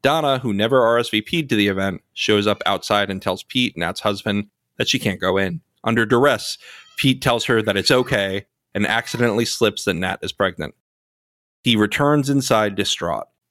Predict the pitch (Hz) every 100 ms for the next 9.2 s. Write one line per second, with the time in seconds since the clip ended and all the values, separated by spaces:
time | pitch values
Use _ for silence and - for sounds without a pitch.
0 | _ _ _ _ _ _ - - 165 180
1 | 175 165 139 127 123 117 - 104 95 107
2 | 98 95 92 95 - 127 127 131 131 139
3 | 101 95 92 107 120 120 117 - 104 -
4 | 95 90 87 135 135 117 110 95 95 87
5 | 92 95 90 82 - 92 85 95 - 67
6 | 69 65 95 104 104 - - _ _ _
7 | _ _ - 120 156 135 135 170 165 _
8 | _ _ _ _ _ - 98 98 92 101
9 | 101